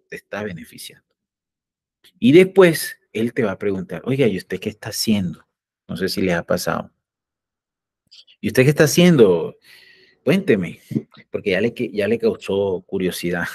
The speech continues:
<laughs> y en realidad lo que tiene es envidia, <laughs> lo que quiere es conseguir esos resultados. Y ahí sí tú le puedes contar, "Mire, yo estoy siguiendo un programa, estoy haciendo estas tareas y esto". Y esto es muy, muy bueno porque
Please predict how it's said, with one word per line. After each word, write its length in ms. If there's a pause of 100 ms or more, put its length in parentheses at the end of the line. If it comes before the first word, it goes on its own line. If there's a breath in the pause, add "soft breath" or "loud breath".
(100)
<laughs> 320
y 140
en 80
realidad 420
lo 80
que 100
tiene 240
es 40
envidia, 500
<laughs> 360
lo 80
que 200
quiere 340 (1000 loud breath)
es 140
conseguir 420
esos 220
resultados. 680 (480 loud breath)
Y 60
ahí 180
sí 220
tú 140
le 100
puedes 240
contar, 560 (480)
"Mire, 340
yo 300
estoy 200
siguiendo 320
un 40
programa, 520
estoy 180
haciendo 260
estas 220
tareas 560 (500 soft breath)
y 260
esto". 380
Y 160
esto 220
es 60
muy, 540
muy 240
bueno 360
porque 340